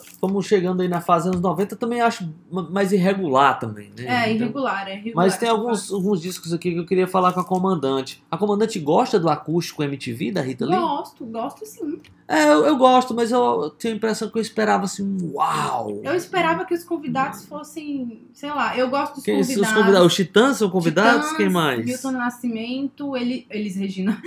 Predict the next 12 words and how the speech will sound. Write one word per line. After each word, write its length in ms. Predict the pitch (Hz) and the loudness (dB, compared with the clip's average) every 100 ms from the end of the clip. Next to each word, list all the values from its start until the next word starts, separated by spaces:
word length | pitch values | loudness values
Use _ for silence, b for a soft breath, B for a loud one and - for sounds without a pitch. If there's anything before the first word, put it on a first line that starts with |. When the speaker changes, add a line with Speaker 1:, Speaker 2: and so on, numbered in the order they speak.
| B | B
Speaker 2:
<laughs> 160 | B 147 | B -2
é, 400 | 214 214 208 196 | 0 2 0 -2
Cássia 420 | - 233 247 285 | 0 0 0 -2
Eller 540 | 220 202 220 254 320 - _ _ - | -2 -2 -2 -2 -4 -8 _ _ -10
e 240 | 214 220 | -6 -4
tem 160 | 220 240 | -4 -4
mais 200 | 226 247 | -4 -4
a 120 | 285 | -4
Paula 340 | 240 233 262 294 | -6 -6 -6 -6
Toller, 400 | 202 185 175 175 | -8 -8 -6 -6
eu 100 | 160 | -8
acho. 400 | 151 - - | -10 -16 -20